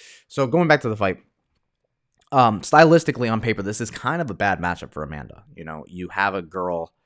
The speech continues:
who's got very good boxing, forward pressure, and when you look at Amanda's last loss to Juliana, despite the fact that her, you know, she had an injury or whatever the case may be, she was beat by forward pressure and boxing, a girl that didn't let you breathe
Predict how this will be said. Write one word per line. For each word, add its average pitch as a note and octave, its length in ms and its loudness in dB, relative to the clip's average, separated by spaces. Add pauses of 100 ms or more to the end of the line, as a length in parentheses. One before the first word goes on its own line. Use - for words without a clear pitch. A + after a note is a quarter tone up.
(420)
who's F2 340 -8
got E2 220 -6
very G2 200 -4
good F2+ 200 -8
boxing, E2 500 -4
forward F2 340 -8
pressure, E2 400 -8
and D#2+ 300 -20
when E2 120 -20
you E2+ 100 -20
look F2 160 -12
at E2+ 80 -10
Amanda's D#2+ 360 -16
last D#2+ 260 -10
loss A#2 400 6 (300)
to F#2+ 380 -4
Juliana, E2 640 -12
despite B2 420 -4
the F#2 80 -8
fact F#2 240 -4
that E2+ 100 -10
her, E2 260 -6 (560)
you E2 100 -18
know, D2+ 160 -12
she - 160 -16
had E2+ 180 -10
an E2+ 120 -10
injury E2 360 -10
or D2+ 60 -14
whatever D#2 280 -12
the D2+ 80 -14
case E2 240 -14
may E2+ 100 -12
be, D3 340 -6 (600)
she B2+ 280 -8
was A#2 220 -8
beat A2+ 280 -10
by G2 220 -2
forward A#2+ 300 -4
pressure G#2 360 -6
and F2+ 280 -12
boxing, E2 480 -6
a D#2 60 -20
girl G2 260 -8
that F#2 180 -10
didn't A#2+ 220 -8
let G#2+ 160 -12
you A2+ 100 -14
breathe F#2 540 -12